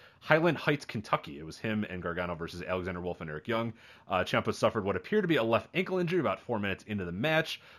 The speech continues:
Uh, Paul Levesque on this morning's W W E conference call said that Ciampa suffered a sprained ankle and was feeling a lot better today. So at this moment, the plans for this match, uh, are unaffected. It's all, uh, still there,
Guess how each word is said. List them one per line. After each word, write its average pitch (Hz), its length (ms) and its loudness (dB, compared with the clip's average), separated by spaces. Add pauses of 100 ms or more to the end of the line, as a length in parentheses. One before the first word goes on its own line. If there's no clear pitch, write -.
Uh, 104 180 6
Paul 143 200 8
Levesque 127 340 4
on 92 240 0
this 90 180 -4
morning's 92 280 -4
W 92 100 -2
W 85 100 -4
E 82 40 -4
conference 90 280 -4
call 87 160 0
said 85 160 -6
that 78 120 -8
Ciampa 87 280 -4
suffered - 300 -4
a 78 80 -4
sprained 131 320 0
ankle 117 240 0
and 95 80 -6
was 90 100 -6
feeling 98 320 -4
a 92 100 -4
lot 95 360 0
better 92 220 0
today. 151 500 2 (320)
So 151 300 6
at 156 120 10
this 147 140 0
moment, 143 220 4
the 113 40 -2
plans 110 400 2
for 104 400 0
this 92 320 -4
match, 120 520 4
uh, - 80 -4
are 87 380 2
unaffected. 180 800 4
It's 92 140 -6
all, 87 380 2
uh, 76 220 -4
still 82 280 -4
there, 160 320 8